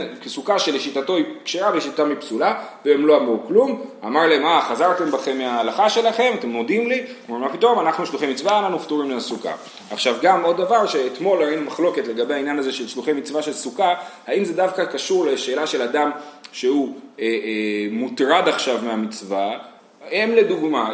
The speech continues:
יכלו לישון בסוכה, מה הבעיה שלהם לישון בסוכה בסורה, במיוחד בסיפור עם רב נחמן, שהוא מלין אותם בסוכה פסולה, זאת אומרת, הם יכלו לישון בסוכה כשרה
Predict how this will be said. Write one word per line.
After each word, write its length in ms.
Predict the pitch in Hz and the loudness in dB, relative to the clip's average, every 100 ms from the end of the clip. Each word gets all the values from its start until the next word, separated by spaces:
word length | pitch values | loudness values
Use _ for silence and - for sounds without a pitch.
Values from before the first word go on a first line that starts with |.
| 120 | -2
יכלו 260 | - 202 | -4 0
לישון 360 | 349 - 294 233 | 0 2 0 0
בסוכה, 420 | 170 151 - 113 | 0 -2 0 0
מה 140 | 117 | 2
הבעיה 280 | 156 156 143 | 2 2 0
שלהם 200 | - 113 | 0 -4
לישון 220 | 104 147 | -6 -6
בסוכה 320 | 131 120 113 123 | -6 -6 -4 -4
בסורה, 460 | 110 - 226 175 | -2 0 2 2
במיוחד 480 | 120 120 123 165 185 180 | 0 -2 -2 0 0 0
בסיפור 340 | 123 135 160 | -2 -2 -4
עם 100 | 156 | -2
רב 120 | 139 139 | -2 -2
נחמן, 380 | 185 - 143 107 - - | -2 -2 -4 -4 -8 -16
שהוא 160 | - 135 | -10 -4
מלין 260 | 135 196 | -2 0
אותם 240 | 208 175 156 | -2 -2 -4
בסוכה 340 | 143 143 190 | -4 -2 -2
פסולה, 460 | 185 - 156 214 202 | -2 -2 0 2 0
זאת 120 | - | -2
אומרת, 220 | 165 165 | -2 -2
הם 60 | 143 | -4
יכלו 180 | 120 180 | -2 -2
לישון 200 | 170 160 | -2 -2
בסוכה 280 | 151 160 | -4 -2
כשרה 360 | 156 - 185 220 | -2 0 2 4